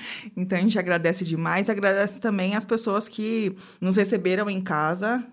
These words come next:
Elas fizeram questão de nos receber e a gente faz questão de agradecer o Vitor, a Elô, as crianças, né? O Neno, o Neno, ó. A Nena e o Titão, que agora eu também chamo de Neno, às vezes sai. Também os pais do Walter, os meus pais, é,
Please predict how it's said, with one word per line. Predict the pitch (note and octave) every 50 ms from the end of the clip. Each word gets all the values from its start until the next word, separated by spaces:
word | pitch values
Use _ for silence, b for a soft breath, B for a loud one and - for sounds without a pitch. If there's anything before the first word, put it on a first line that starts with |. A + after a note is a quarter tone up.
| -
Elas | - E3+ F3 F3+ F#3+
fizeram | - F#3 G3 F#3+ G3+ G#3
questão | G3 - G3+ F#3+ F#3+ F#3+ F#3+ F3+ F#3+ G3+
de | G3 F#3
nos | F3+ F3 E3+
receber | D#3+ E3 - E3+ D#3+ E3 D#3+ E3+ F#3 F#3+
e |
a | F3+
gente | F#3 F3+ F3+ F3+
faz | - F3+ F3 F3
questão | - F#3 E3+ E3+ - F3 E3+
de | E3+ F3
agradecer | D#3+ D#3+ D#3+ D#3 D#3+ D#3 D#3+ - F3 E3+
o | E3+ D#3+
Vitor, | D#3 E3 D#3+ - E3+ D#3
a | D#3
Elô, | D3+ D3 D#3 D#3+ F3
as | E3 E3 E3
crianças, | - - E3 D#3+ D#3+ E3 F3 F#3 F#3 F#3 F#3 D#3+ D#3+ D#3
né? | D#3+ E3 E3+
O | E3 D#3+
Neno, | D#3 D#3+ E3 F3 F3+ F3+ F3+ E3+ - -
o | - D#3+
Neno, | D#3+ D#3 C#3+ C3+ B2+ C#3+ E3
ó. | E3 B B C#3 B2+ F#3+ F#3+ F#3+
A | C#3+ E3
Nena | F3 F3 F3+ F#3 G3 G3 F#3
e | F3+ F3+
o | F3+
Titão, | - - F#3 F#3 - F#3+ F3+ F3+ G#3 B3 C4
que | - B B B B _ E3
agora | E3 F3 F3
eu | F#3
também | F#3 F#3 F#3 F3 F3+
chamo | F#3 F#3+ F3 F3
de | E3+ E3+ E3+
Neno, | E3 D#3+ D#3 D#3 D3+ D3
às | D3+ D3+
vezes | D#3 D3 D3 D3+ -
sai. | - - A#2 A2 - - B B B B B B B B
Também | _ F#3+ F3 F3 E3 E3+
os | - -
pais | F3+ D#3+ D#3+ D#3
do | D#3+ D3
Walter, | D#3 E3 E3 F#3 F#3+ G3 F#3+ F3+ F3+ F3 F#3 F#3+ F3 D#3+ D#3+
os | D#3 -
meus | E3 D3 D3 - -
pais, | - D#3+ D#3 D#3 E3 E3+ E3 E3 D#3+ D#3+ D#3+ D#3 D#3 D#3 D#3 - - - - -
é, | E3 D#3+ D#3+ D#3+ E3+ F3+ F3+